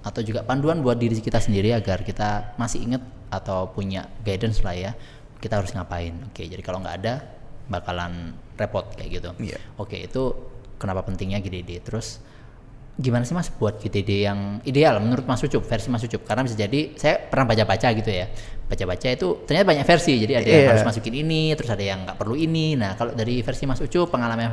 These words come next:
Speaker 1: Mas Ucup waktu buat, buat G D D gimana, Mas?
Speaker 2: Eh, idealnya itu adalah yang penting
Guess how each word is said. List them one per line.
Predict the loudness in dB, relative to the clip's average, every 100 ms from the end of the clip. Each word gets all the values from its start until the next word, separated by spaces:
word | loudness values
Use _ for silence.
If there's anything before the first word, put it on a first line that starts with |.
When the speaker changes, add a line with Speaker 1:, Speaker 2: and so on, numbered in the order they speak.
| -2 -4
Speaker 1:
Mas | -4 -2
Ucup | -2 -2 -2
waktu | -4 -2
buat, | -2 0 -2 -4
buat | 0 0 0
G |
D | -2
D | -2 -2
gimana, | -4 -6
Mas? | -10 -12
Speaker 2:
Eh, | 4 6 8 6 4 0 -4 -16 -6 2
idealnya | 8 8 8 4 2
itu | 2 2
adalah | 4 2 2
yang | 0 -2
penting | -2 -2 -4